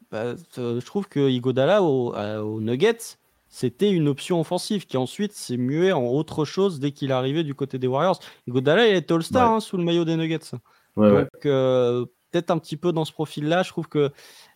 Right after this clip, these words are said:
Speaker 1: même si les positions de draft sont différentes, je trouve qu'il y a un peu un profil à la Andrew Wiggins, mais dans, en faisant le, le, le chemin dans le sens inverse.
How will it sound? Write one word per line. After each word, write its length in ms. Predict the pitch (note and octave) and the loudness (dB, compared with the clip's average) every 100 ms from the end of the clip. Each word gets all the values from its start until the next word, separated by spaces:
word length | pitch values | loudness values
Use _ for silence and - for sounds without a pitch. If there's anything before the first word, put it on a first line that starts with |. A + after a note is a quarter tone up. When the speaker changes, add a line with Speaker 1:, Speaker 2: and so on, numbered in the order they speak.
| _ _ _ | _ _ _
Speaker 1:
même 220 | C#3+ F3+ G3 | 0 0 0
si 180 | - | 0
les 120 | F#3+ F3+ | 0 2
positions 640 | F#3+ E3 E3+ - F#3+ F#3+ | 2 0 -2 -4 0 0
de 120 | D#3+ | 0
draft 400 | D3 D3 F3 F3+ | 0 2 2 2
sont 200 | - D#3 | -2 -4
différentes, 520 | C#3 D3 - D3 E3 D#3+ | -4 -4 -2 0 0 -2
je 40 | |
trouve 180 | E3+ E3 | -8 -12
qu'il 180 | _ B2+ | _ -4
y 20 | |
a 40 | |
un 40 | A#2 | -4
peu 200 | - E3+ | 0 0
un 100 | D3+ | 0
profil 440 | - D3+ - E3+ | -2 -8 -4 -2
à 80 | C#3 | 0
la 80 | C3 | 2
Andrew 360 | C#3 C3+ D3+ | 2 2 2
Wiggins, 400 | D#3 D3+ G3 F#3 C#3+ | 2 2 0 0 -2
mais 100 | C#3 | 2
dans, 300 | C#3 C#3 - | 2 2 -2
en 140 | C#3 C3+ | -2 0
faisant 180 | D3 F#3 | 2 4
le, 380 | D#3+ C#3+ C3+ | 4 4 4
le, 560 | C3+ C3 C3 B2+ B2 A#2+ - _ _ | 2 0 -2 -2 -2 -4 -8 _ _
le 140 | B2 B2 | -2 -2
chemin 320 | - D3+ E3+ | 0 2 2
dans 100 | D3 | 2
le 40 | |
sens 280 | C3+ E3+ - | 0 -4 0
inverse. 340 | D3+ A#2 - | 0 0 -4